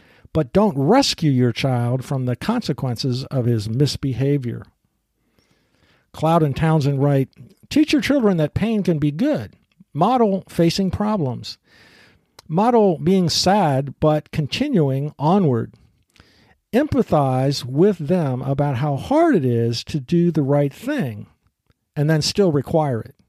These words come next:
I have a friend whose common response to her teenage son's protests is the same few words. "I know, Tim, living's hard, but I believe you can do it." When this teen becomes a young man and the going gets tough,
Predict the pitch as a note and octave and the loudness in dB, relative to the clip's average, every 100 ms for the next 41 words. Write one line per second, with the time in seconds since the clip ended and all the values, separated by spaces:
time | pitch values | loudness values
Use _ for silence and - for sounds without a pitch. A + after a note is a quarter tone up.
0 | _ _ _ _ _ _ _ - G3 E3+ | _ _ _ _ _ _ _ 0 2 2
1 | - A#3+ F3 C#3+ C3+ - F3+ F#3 F3+ D#3 | 2 2 2 2 0 -2 -2 0 2 0
2 | C3+ C3 - G3 D#3 - - C3 C#3+ - | -2 -4 -2 0 0 -2 -2 0 0 0
3 | G3+ D3+ B2+ - D#3+ C#3+ - F#3+ G3+ D3 | 0 0 0 -2 -2 -2 0 0 0 0
4 | B2+ - - - _ _ _ - D#3 D3 | -2 -4 -8 -14 _ _ _ -4 -2 0
5 | D#3 G#3 G3 E3+ G3 F#3 G3 D#3 A#2 - | 0 0 0 0 0 2 2 0 -2 -8
6 | - _ _ _ D3 G#3 G#3+ A3 - D#3 | -16 _ _ _ -6 0 2 2 2 -2
7 | F3 F#3 D3+ C#3+ F#3+ G#3 - G3+ A3+ B2 | 0 -4 -4 2 2 2 0 0 0 -2
8 | B2+ _ _ _ - C3 D3 E3+ D3 F3 | -8 _ _ _ -8 -2 0 2 2 2
9 | F3+ D#3+ F3 E3 D3+ G#3+ C#3+ - _ _ | 2 0 0 -2 0 0 -2 -8 _ _
10 | _ _ _ _ _ _ - D#3 A3+ - | _ _ _ _ _ _ -2 2 2 0
11 | B3 B3 F#3 G3 G3+ F3 D#3+ F3 E3 G3 | -2 0 -2 0 -2 0 0 0 0 0
12 | A3+ D#3 D#3+ C#3+ C3 D3+ G3 F3 E3 D#3+ | 0 -2 -4 -4 -2 0 0 0 0 -2
13 | - - G#3 D#3 - | -4 -2 -2 -2 -6